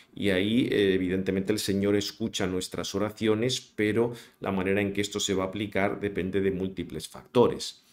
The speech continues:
También es importante recordar en este aspe-, apartado del, del sacrificio que el ministro de este sacrificio es el sacerdote válidamente ordenado, presbítero u obispo,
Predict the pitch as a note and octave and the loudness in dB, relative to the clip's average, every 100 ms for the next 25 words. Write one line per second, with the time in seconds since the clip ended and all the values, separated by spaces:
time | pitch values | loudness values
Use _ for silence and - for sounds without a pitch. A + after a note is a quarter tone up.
0 | - - - - _ B2+ D#3+ D#3+ E3 D#3+ | -20 -20 -20 -20 _ 6 6 6 4 4
1 | D#3+ - E3 E3 D#3 D3+ C#3 C3 D3+ D3+ | 2 4 2 4 2 4 4 4 4 4
2 | C3+ C3 - C3 B2+ B2 A#2 - C#3 B2+ | 2 -2 4 6 8 6 4 2 4 6
3 | B2 B2 B2 C3 A#2+ G#2+ G#2 G2 F#2+ F#2+ | 4 2 2 2 4 4 6 6 4 4
4 | F#2+ G2 F2+ F#2+ G2+ - A#2+ C3 C3+ C#3+ | 0 -2 -4 -2 -2 -2 -2 -2 0 -2
5 | C3 C3+ C#3+ - - - E3 D#3 D3+ D3+ | 0 0 0 -2 -18 4 4 6 4 4
6 | D3+ - A#2 B2+ B2+ A2+ C3 C3 C3+ C3 | 2 2 4 4 2 0 -2 -2 -2 0
7 | C#3 C3+ D3 C3+ A2+ - C3+ C3+ B2 A#2 | 0 2 2 2 0 2 -2 2 2 4
8 | C3+ C3+ A#2+ A#2+ B2 A2+ A2+ A#2 G#2+ G#2+ | 4 4 6 6 6 4 4 2 2 4
9 | G2+ F#2+ F2 F2 D#2+ E2+ _ _ _ - | 4 2 -2 -2 -8 -14 _ _ _ -8
10 | F#2 - A2+ A2+ F#2+ G2 G2 F#2 B2 D3+ | -8 -4 -2 0 0 0 2 2 2 0
11 | - E3 F3+ | 0 -2 -4